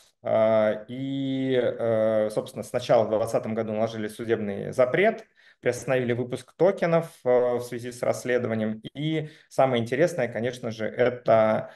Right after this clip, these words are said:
э, как раз, э, э, решение, э, комиссии по ценным бумагам и бирже, сек,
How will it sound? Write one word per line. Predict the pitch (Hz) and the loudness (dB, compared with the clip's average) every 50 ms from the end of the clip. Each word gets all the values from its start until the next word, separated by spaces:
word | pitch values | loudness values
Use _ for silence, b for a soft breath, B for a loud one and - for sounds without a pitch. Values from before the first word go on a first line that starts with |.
| B B B | B B B
э, | - 107 107 104 | -8 -8 -8 -6
как | 107 - 101 - - | -4 -6 -4 0 4
раз, | 120 123 123 120 - - - - - | 4 4 4 4 0 -8 -12 -12 -6
э, | - | -2
э, | 104 107 104 104 104 101 98 101 101 101 101 98 95 95 95 82 85 98 101 98 98 98 98 98 101 | 2 4 4 6 6 6 4 4 2 4 4 4 2 2 0 -2 -4 -4 -4 -4 -2 -2 -4 -2 -2
решение, | 120 120 123 - 143 131 117 107 101 98 92 90 90 92 - - | -2 -2 -2 -2 -2 0 0 -2 -2 -4 -4 -6 -8 -10 -10 -6
э, | - 101 98 98 98 | -4 -2 -2 -2 -2
комиссии | 98 - 113 113 120 120 113 117 - - 95 | -2 -2 -2 0 0 -2 -4 -6 -8 -10 -8
по | - - 101 | -6 -4 -6
ценным | - - 117 107 101 101 101 101 101 104 | -4 -2 -2 -2 -2 -2 -4 -6 -6 -4
бумагам | 110 113 110 104 - 101 101 107 | 0 2 4 4 2 2 -2 -4
и | 110 | -2
бирже, | 117 160 202 196 - 143 123 - - | -2 -2 -2 -2 -2 -4 -6 -6 -8
сек, | - - - 135 127 - - | -12 -4 -2 -2 -2 -2 -6